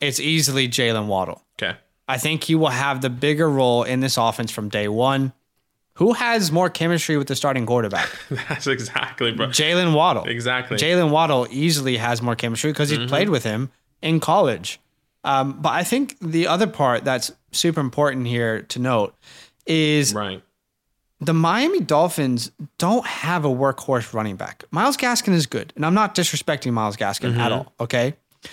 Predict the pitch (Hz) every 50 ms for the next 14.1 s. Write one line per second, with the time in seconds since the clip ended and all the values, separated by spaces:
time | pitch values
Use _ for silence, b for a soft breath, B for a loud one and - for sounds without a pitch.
0 | B B B B - 196 202 233 269 294 269 - - 175 190 196 - - 147 131
1 | 123 120 - - 139 151 156 147 131 - _ _ _ _ _ _ _ _ _ _
2 | _ _ _ - - 156 156 151 151 143 135 123 123 139 135 135 131 131 127 123
3 | 123 - - _ - - 147 139 139 139 135 123 - - 143 139 139 131 131 123
4 | 120 - - 135 127 131 127 123 113 - - 131 123 143 143 123 - - - _
5 | _ _ _ _ _ _ _ _ _ _ _ _ _ - 151 147 - - 202 214
6 | 254 269 240 - - 156 135 151 147 165 175 - 175 160 147 131 139 127 151 143
7 | 131 120 - - - 143 139 135 131 131 123 120 - _ _ _ _ _ _ _
8 | _ _ _ _ _ - 147 143 143 151 165 185 220 214 254 247 - 185 165 170
9 | 165 151 113 - - 151 151 156 151 147 143 135 143 - - _ 151 139 143 135
10 | - - - - - 151 160 208 202 143 120 110 110 - - - - _ _ _
11 | - 165 175 170 165 156 147 143 135 131 123 120 117 - _ _ _ _ _ _
12 | _ _ _ _ _ - 135 131 139 139 143 139 123 120 120 117 117 - - 147
13 | 143 139 - - 151 151 160 160 - 147 147 151 165 160 - 104 92 101 113 -
14 | -